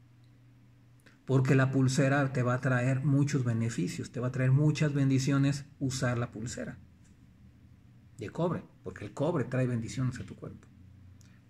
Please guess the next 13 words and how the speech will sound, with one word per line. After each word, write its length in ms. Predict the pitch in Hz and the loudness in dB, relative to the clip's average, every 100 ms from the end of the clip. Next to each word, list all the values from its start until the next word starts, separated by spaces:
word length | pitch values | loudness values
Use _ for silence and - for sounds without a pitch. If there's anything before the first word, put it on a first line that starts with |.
| - | -12
Entonces 500 | 117 113 131 139 135 | -6 -2 0 0 -2
espero 460 | 117 - 151 160 160 | -6 -2 0 0 0
que 100 | 151 | -2
esta 220 | 147 165 | -2 -2
información, 640 | 160 135 127 113 - 151 - | -2 0 0 0 -2 -2 -2
y 140 | 135 | 0
bueno, 320 | 123 170 135 | 2 2 2
esa, 320 | 143 156 180 - - - - - - | 2 0 -2 -6 -16 -20 -20 -20 -4
eso 340 | 143 156 190 | 0 2 2
preguntarle 720 | 175 151 127 127 143 147 160 | 4 4 4 2 2 4 4
a 80 | 160 | 2
tu 140 | 147 127 | 0 0
cuerpo 580 | 135 135 123 113 95 | 2 2 0 -4 -6